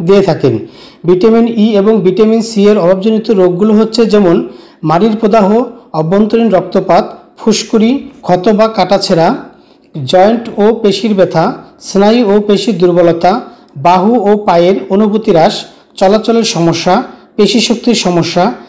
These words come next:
হালকা যৌন সমস্যা, ত্বকের বিভিন্ন স-, ক্যান্সার প্রতিরোধ, শারীরিক অপুষ্টি সমস্যা, এছাড়াও স্মৃতিশক্তি বৃদ্ধিতে এর দারুণ কার্যকারিতা রয়েছে। ই ও সি এর অভাবে চামড়া, হাড়, চুল,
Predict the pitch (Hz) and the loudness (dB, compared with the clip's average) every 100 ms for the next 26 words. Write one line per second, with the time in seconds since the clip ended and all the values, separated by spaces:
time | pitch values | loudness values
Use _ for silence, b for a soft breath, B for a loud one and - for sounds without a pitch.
0 | B - 170 196 240 226 196 214 214 170 | B -4 0 0 0 0 2 2 0 0
1 | 160 160 180 247 B B - 190 190 233 | -2 -2 -2 -4 B B -4 -2 0 0
2 | 190 202 220 226 247 254 - - - 185 | 2 2 2 2 0 -2 -8 -10 -6 -6
3 | - B B B B - 190 208 208 226 | -8 B B B B -2 2 2 2 0
4 | 233 226 190 - 175 156 - - B - | 0 -4 -4 -2 2 2 0 -6 B -14
5 | - 156 185 226 220 - 175 175 147 - | -6 -2 0 -2 -4 -2 -2 0 -2 -2
6 | 202 254 - - 180 175 175 143 110 - | 0 0 -2 -4 0 0 -2 -4 -6 -12
7 | B B 208 202 233 233 233 208 190 226 | B B -4 0 2 2 0 -2 -2 -2
8 | - 220 - 226 196 202 233 214 233 185 | -2 -4 -4 -4 0 0 0 0 2 2
9 | 190 262 - B - 165 214 214 185 170 | 2 0 -4 B -4 0 0 0 -2 0
10 | 202 214 214 214 165 135 143 120 - B | 0 0 2 2 2 2 -2 -4 -8 B
11 | B 214 240 214 220 226 202 220 226 180 | B -2 0 2 0 0 0 2 2 2
12 | 208 202 196 196 185 202 214 226 151 170 | 0 2 0 0 -2 0 0 0 -2 -2
13 | 202 208 - 196 220 - | -2 -4 0 2 2 0